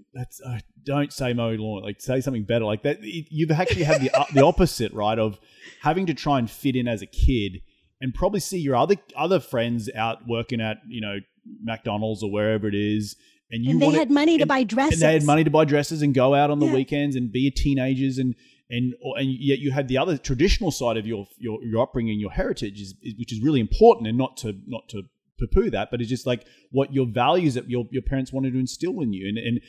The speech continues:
Speaker 1: it seems very, it's, it's, it's, you know, to-, uh, very humorous that your parents were like, "You gotta make money and s-, let, sit on your, land on your own two feet, but you can't, but we wanna give you an arranged marriage," which is so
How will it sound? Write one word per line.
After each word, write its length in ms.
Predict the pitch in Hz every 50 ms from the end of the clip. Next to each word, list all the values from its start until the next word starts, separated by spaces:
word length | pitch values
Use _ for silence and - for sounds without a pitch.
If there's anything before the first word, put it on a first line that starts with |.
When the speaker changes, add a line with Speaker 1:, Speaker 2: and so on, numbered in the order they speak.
| - - - _ -
Speaker 1:
it 140 | 139 123
seems 320 | - - 151 147 143 139 117
very, 200 | 117 127 135 -
it's, 180 | 120 - - -
it's, 240 | 139 107 - - -
it's, 300 | 139 120 - - - - _ _ _ _ _
you 160 | - 139 117
know, 100 | 110 101 - _ _ _ _ _ _ _ _ _
to-, 220 | - - 156 160 -
uh, 220 | 151 131 123 117
very 180 | 113 139 135 120
humorous 520 | - - - 160 160 135 131 120 107 -
that 220 | - 120 110 110 120
your 100 | 117 104
parents 340 | - - 131 127 120 107
were 60 | 110 104
like, 140 | 101 87
"You 100 | 95 113
gotta 180 | 123 185 226 240
make 240 | 202 185 190 175 175
money 220 | 156 151 160 160
and 180 | 151 139 127 127 - - -
s-, 260 | - 135 147 143 139 160
let, 200 | 185 165 - -
sit 180 | - - 170 180
on 100 | 185 165
your, 180 | 151 151 151 147
land 240 | 143 151 165 156 156
on 120 | 147 143
your 120 | 135 139 147
own 100 | 156 143
two 200 | - 151 131 120
feet, 280 | - 151 139 120 123 - _ _ _ _ _ _ _
but 100 | 143 131
you 140 | 123 113 104
can't, 360 | - - 143 135 131 123 -
but 120 | 127 117 113
we 100 | 120 123
wanna 160 | 127 127 117
give 140 | 117 117 110
you 160 | 113 107 101
an 80 | 104 104
arranged 320 | 107 107 104 104 92 92
marriage," 220 | 98 101 95 90 98
which 160 | 101 - 123
is 120 | 113 -
so 680 | - - - - - 151 180 214 220 196 151 127 110